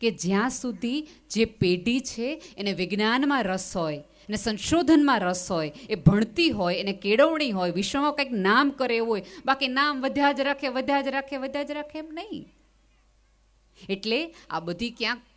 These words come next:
કોઈક સમાજમાં આ બધા આધ્યાત્મિક ગુરુઓને ખબર હશે, એટલે આઝાદી વખતે જ એ જ સ્પેલમાં શિક્ષણ પર કામ કરવાનું શરૂ કરી દીધું.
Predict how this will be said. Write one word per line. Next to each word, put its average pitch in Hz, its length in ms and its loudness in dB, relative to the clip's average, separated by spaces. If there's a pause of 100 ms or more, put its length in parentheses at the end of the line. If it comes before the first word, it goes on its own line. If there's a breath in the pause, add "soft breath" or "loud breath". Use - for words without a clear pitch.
(120)
કોઈક 240 240 -6
સમાજમાં 233 760 -6 (400)
આ 208 140 0
બધા 214 280 -2
આધ્યાત્મિક 214 920 -2
ગુરુઓને 247 480 0
ખબર 285 400 0
હશે, 214 320 -8
એટલે - 560 -6
આઝાદી 208 560 0
વખતે 208 600 -2
જ - 100 -12 (440)
એ 240 200 4
જ 240 40 -6
સ્પેલમાં 226 680 0 (180 loud breath)
શિક્ષણ 254 440 -2
પર 220 160 -2
કામ 170 260 0
કરવાનું 151 340 -6
શરૂ 139 240 -10
કરી 135 220 -14
દીધું. - 320 -20